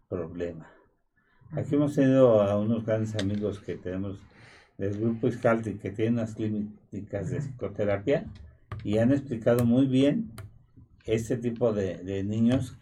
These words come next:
que, que los catalogan como niños problema, que sin embargo son niños con coeficientes muy elevados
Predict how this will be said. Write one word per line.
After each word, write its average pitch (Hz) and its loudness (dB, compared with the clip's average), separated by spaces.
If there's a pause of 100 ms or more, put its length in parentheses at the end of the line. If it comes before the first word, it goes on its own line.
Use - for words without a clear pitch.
(140)
que, 87 -8 (540)
que 107 -2
los 101 -2 (520)
catalogan 120 4 (460)
como 107 0
niños 143 4
problema, 113 0 (580)
que 110 0
sin 113 0
embargo 127 6 (720)
son 120 2
niños 143 4
con 101 -2
coeficientes 117 -4
muy 147 6
elevados 113 2